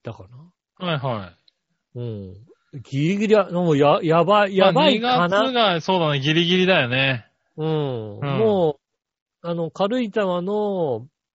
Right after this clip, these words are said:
Speaker 1: アウトレットに人があんまりいなかったから。
Speaker 2: はいはい。
Speaker 1: うん。人が少なくなっ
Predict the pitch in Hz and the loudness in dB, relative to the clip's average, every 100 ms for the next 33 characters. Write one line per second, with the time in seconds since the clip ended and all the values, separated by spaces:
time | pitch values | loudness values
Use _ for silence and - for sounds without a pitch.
0 | _ _ _ _ _ 196 202 165 143 131 | _ _ _ _ _ 0 2 0 -2 -4
1 | _ 120 117 107 - 170 160 160 170 170 | _ -8 -8 -10 -6 0 2 2 2 0
2 | 165 175 - 117 - 85 95 104 101 143 | 0 -2 -2 -6 -8 -12 -8 -8 -8 -4
3 | 127 113 117 98 - _ _ _ _ 123 | -4 -6 -10 -10 -14 _ _ _ _ -12
4 | 113 113 98 92 117 131 _ _ _ _ | -10 -10 -12 -16 -20 -20 _ _ _ _
5 | _ _ _ 180 160 131 _ 170 160 139 | _ _ _ -10 -8 -8 _ -10 -8 -8
6 | 117 87 | -12 -16